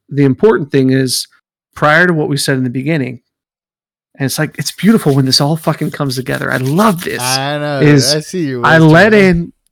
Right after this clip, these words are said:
Speaker 1: I let in with this being success is very independent, right?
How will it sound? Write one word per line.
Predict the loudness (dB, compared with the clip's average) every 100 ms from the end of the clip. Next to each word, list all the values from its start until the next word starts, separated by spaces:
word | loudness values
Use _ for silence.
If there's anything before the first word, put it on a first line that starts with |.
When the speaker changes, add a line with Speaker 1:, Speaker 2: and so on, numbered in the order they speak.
| _
Speaker 1:
I | 0
let | 2 4 4 2
in | 0 -2
with | -2 -2
this | -2 -4
being | -2 0 0 -2 -6
success | -10 -10 -4 -4 -2
is | -2
very | 0 0
independent, | -2 -4 -4 -6 -10 -12 -18 _ _ _ -6
right? | -2 -2